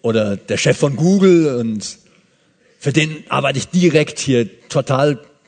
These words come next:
kurze Verbindung, jeden Tag unterhalten wir uns und der sagt mir, was Sache ist.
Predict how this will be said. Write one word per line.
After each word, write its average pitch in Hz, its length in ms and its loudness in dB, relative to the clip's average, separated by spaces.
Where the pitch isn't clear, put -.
kurze 165 280 0
Verbindung, 143 680 0
jeden 147 260 -2
Tag 143 260 0
unterhalten 143 460 2
wir 143 160 2
uns 139 220 -2
und 120 80 -2
der 120 120 2
sagt 123 220 -4
mir, 135 140 0
was 117 140 2
Sache 147 220 0
ist. 131 360 -2